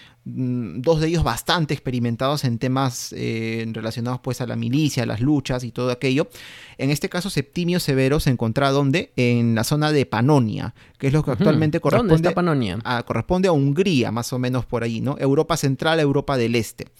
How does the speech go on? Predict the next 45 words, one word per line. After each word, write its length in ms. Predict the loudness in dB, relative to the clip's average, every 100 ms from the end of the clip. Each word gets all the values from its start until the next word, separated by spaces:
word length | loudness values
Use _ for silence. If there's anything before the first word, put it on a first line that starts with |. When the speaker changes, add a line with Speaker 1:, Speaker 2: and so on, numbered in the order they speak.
| -20 -20 -20 -20 -10
Speaker 1:
Luego 300 | -2 2 4
el 80 | 2
otro 160 | 0 -2
señor, 340 | 0 0 0
que 60 | -2
era 180 | -2 0
Pesenio 460 | 0 2 0 0
Níger, 380 | 0 0 0 -2
se 100 | 0
encontraba, 480 | 0 0 0 0 0
¿dónde? 400 | 0 0 0 0
En 320 | 0 0 -2 -4
Oriente, 580 | -2 0 2 2 0 -2
en 40 |
la 60 | -4
zona 220 | -2 -4
oriental 640 | -2 -2 -2 0 0 0
del 140 | -2 0
gobierno, 500 | 0 2 0 -2 -6 -6
el 240 | -2 0
más 160 | 0 0 -2 -2
alejado 420 | -2 -2 0 0
de 100 | 0
Roma. 380 | 2 0 0 -6 _ -20 -20 -20 -20 -4
En 340 | 0 2 2
lo 140 | 0 -2
que 60 |
actualmente 500 | -2 0 2 2 0
que 120 | -2 -2
es, 120 | -2
este, 300 | -6 -4 -4
la, 120 | -2
el, 300 | -2 -4 -4
el 220 | -2 -2
continente 380 | -2 0 0 -4
asiático, 840 | -2 0 -2 -4 -8 -2 2 2
el 80 | 2
Medio 280 | 2 4 4
Oriente, 640 | 2 2 2 0 0 0
¿no? 180 | 0 -2
Toda 100 | -2
esta 140 | -4 -4
zona, 200 | -4 -2
Mesopotamia, 840 | -2 -2 -4 -2 0 0 0 -2
Palestina. 840 | -2 -4 -4 -8 -8 -4 0 0